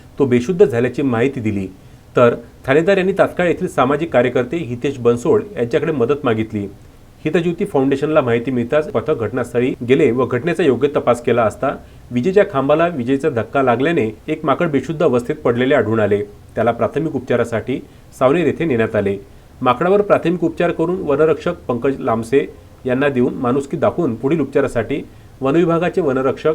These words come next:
पंकज लामसे, पंडू सोनटक्के, चालक पंकज कोल्हे यांच्या स्वाधीन केले. त्याने एका मोकाट प्राण्याचा जीव वाचवण्याची माणुसकी दाखवली.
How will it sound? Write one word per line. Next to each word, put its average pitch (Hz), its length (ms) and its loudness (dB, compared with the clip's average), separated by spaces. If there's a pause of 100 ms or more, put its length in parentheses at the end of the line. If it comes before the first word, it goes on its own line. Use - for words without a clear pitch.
(240)
पंकज 143 280 0
लामसे, 123 400 2 (260)
पंडू 123 200 0
सोनटक्के, 123 560 -2
चालक 156 300 0
पंकज 143 360 -2
कोल्हे 120 420 0
यांच्या 120 260 -2
स्वाधीन 113 300 0
केले. 101 300 -2 (460)
त्याने 123 220 2
एका 127 180 0
मोकाट 120 300 0
प्राण्याचा 139 520 2 (360)
जीव 160 140 2
वाचवण्याची 143 500 2
माणुसकी 123 400 0
दाखवली. 104 420 -2